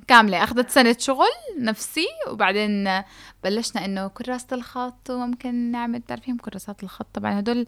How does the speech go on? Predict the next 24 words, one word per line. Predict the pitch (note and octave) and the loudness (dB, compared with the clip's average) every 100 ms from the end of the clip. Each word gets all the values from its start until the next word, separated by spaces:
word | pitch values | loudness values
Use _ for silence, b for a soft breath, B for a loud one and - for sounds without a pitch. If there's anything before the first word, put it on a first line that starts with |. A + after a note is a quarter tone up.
| B B B B B | B B B B B
كتير | F3+ - C#4+ | -14 -4 2
قليل | D#4 A#3 A3+ | 4 4 2
لألاقي | F#3+ F3 G3 - E3+ | 0 0 0 -2 -4
إنه | F3 F3 | -6 -8
مثلًا | F#3 F3+ E3+ E3+ E3+ F3 F3 F#3+ | -10 -12 -12 -10 -10 -12 -12 -10
ممكن | F#3 F#3 E3+ | -10 -10 -10
المس | F3 F3+ - | -8 -8 -10
تدعمها | - - F3 F3 E3 | -14 -10 -8 -6 -6
بهذا | F3 E3+ E3+ | -8 -10 -10
الموضوع، | E3 E3+ E3 F3 E3+ | -8 -8 -6 -6 -6
مثلًا | - F#3 F#3+ F3 | -8 -10 -8 -6
تعطيني | F3 F3+ G3 F#3 F3+ | -6 -4 -2 0 0
إياها، | F3+ F#3 F3+ F3 F3+ | 0 0 -2 -6 -6
مثلًا | F#3+ F3+ F#3+ - B B B A3+ - | -10 -10 -10 -12 B B B -12 -10
شغل | E3+ G#3 F#3 F#3 | -8 -4 -2 0
بعد | F3 F3 | 0 -2
المدرسة | F3 F3 F3+ F3+ F3+ G3 | -2 -2 -2 -2 -2 -4
إذا | - F3 | -4 -8
حابة | - F#3 F3+ F#3+ | -8 -8 -8 -10
هذا، | - | -12
كان | A#3 G#3+ | -6 0
لازم | G#3 G3 | 0 0
أنا | F3+ E3+ | -4 -4
أدور | - E3 | -6 -10